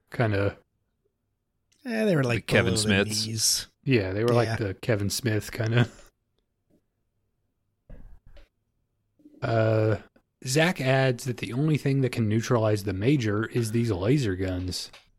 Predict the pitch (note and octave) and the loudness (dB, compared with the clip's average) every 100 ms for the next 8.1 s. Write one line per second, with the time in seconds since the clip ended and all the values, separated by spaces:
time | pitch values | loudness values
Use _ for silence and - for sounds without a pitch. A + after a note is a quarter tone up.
0 | - - _ _ _ _ _ _ _ _ | -20 -20 _ _ _ _ _ _ _ _
1 | _ _ _ _ E3 D#3+ G#3 C3 A#2+ A#2+ | _ _ _ _ 0 2 2 2 2 2
2 | A2 - - A2+ G#2+ - G#2+ F#2+ F#2+ G2 | 0 -2 -4 -2 -2 -4 -4 -4 -4 -4
3 | F#2+ F#2 F#2+ F#2+ G2 G2 - _ _ _ | -6 -6 -4 -4 -4 -8 -14 _ _ _
4 | _ _ _ _ _ A#2+ G#2+ G2+ A#2+ C#3+ | _ _ _ _ _ -2 0 0 0 2
5 | E3+ D#3+ C3 - C3+ A2 G2+ A2 C#3 A#2+ | 4 4 4 2 2 2 0 0 2 2
6 | - G#2 - - G2+ G#2 G#2+ G#2+ G#2 - | 0 -4 -4 -4 -2 2 0 0 -2 0
7 | A#2+ G2+ G2 G#2 B2 G2+ G2 A2+ G#2 F#2 | -2 -2 -2 0 2 0 -2 -4 -4 -4
8 | F#2+ | -6